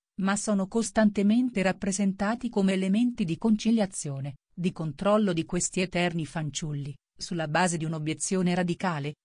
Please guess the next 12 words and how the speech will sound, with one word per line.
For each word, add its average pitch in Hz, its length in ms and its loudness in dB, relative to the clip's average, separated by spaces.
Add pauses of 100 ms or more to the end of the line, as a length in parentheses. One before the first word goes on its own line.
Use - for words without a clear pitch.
tu 330 140 0
hai 240 140 4
preteso 214 500 0
che 208 160 0
gli 185 80 0
uomini 185 460 4
fossero 214 480 0
autonomi, 135 680 -4 (280)
rimprovera 214 680 4
l'inquisitore 170 920 0
a 185 80 0
Cristo. 135 580 -8